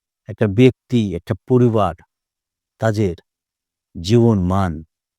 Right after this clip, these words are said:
নষ্ট এবং বঞ্চিত হতে পারে এবং হচ্ছে। আপনার একটা, মানে সামান্য একটা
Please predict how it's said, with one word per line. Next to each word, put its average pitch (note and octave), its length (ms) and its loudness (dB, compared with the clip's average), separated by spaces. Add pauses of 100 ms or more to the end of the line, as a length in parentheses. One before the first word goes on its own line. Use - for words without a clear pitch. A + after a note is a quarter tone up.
(280)
নষ্ট F#2 300 -8 (640)
এবং F2 260 -4 (500)
বঞ্চিত G#2 480 -6
হতে F2 320 -10
পারে - 240 -16 (880)
এবং B2+ 180 2
হচ্ছে। A#2+ 380 -2 (340)
আপনার B2 260 0
একটা, A2+ 300 -2 (520)
মানে G2+ 200 -2 (880)
সামান্য D#3 440 2
একটা C3 220 -2